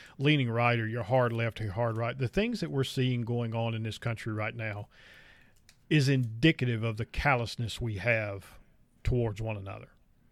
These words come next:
So from that aspect, maybe slightly, possibly, perhaps I can give somebody a little bit of a slide if they just say, "Well,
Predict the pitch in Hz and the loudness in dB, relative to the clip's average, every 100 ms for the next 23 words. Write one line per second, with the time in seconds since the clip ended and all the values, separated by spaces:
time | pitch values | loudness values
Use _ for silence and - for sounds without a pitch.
0 | _ - - 131 120 117 - - - 165 | _ -2 4 4 4 0 -6 -20 2 2
1 | 165 202 254 226 196 - 180 170 - - | 4 4 4 2 -2 0 2 2 -2 -12
2 | - _ _ _ _ _ _ _ _ _ | -20 _ _ _ _ _ _ _ _ _
3 | _ 156 180 226 240 220 220 - - 196 | _ -4 2 4 4 2 0 0 2 4
4 | 202 202 196 185 - 190 190 - 175 170 | 4 2 -2 -2 0 2 2 0 -2 0
5 | 156 - 143 123 147 147 - 147 127 135 | 2 2 2 4 4 2 -2 -2 0 0
6 | 123 120 131 - 135 123 123 117 120 120 | 0 2 0 0 0 2 2 2 0 -2
7 | 117 120 110 110 - 120 117 113 110 123 | 0 -2 -2 -4 0 0 2 0 -2 -2
8 | 113 113 - 120 117 120 120 | -2 -2 2 2 2 2 2